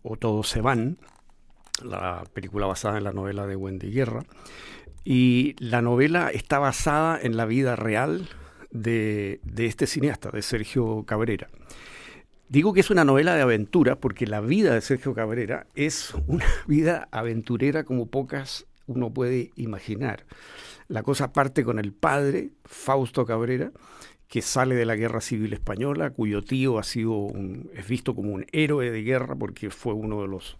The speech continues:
oficiales que se resistió al levantamiento del general Franco y producía la derrota. Ellos salen al exilio y por una serie de vueltas él termina en Colombia,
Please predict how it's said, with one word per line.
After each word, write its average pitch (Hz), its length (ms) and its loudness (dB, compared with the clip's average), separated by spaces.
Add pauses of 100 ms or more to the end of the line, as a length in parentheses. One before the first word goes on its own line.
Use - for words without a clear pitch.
oficiales 113 540 -6
que 113 100 -10
se 113 120 -6
resistió 131 680 -4
al 110 120 -6
levantamiento 104 760 -4
del 98 120 -8
general 95 320 -8
Franco 139 540 -4 (1000)
y 107 520 -2 (720)
producía 113 420 0
la 110 140 0
derrota. 120 600 -2 (100)
Ellos 107 260 -8
salen 131 500 2
al 113 140 -8
exilio 135 600 2 (520)
y - 40 -6
por 120 140 2
una 131 140 2
serie 135 280 4
de 120 60 6
vueltas 127 520 2
él 117 140 2
termina 123 400 2
en 113 100 0
Colombia, 117 640 4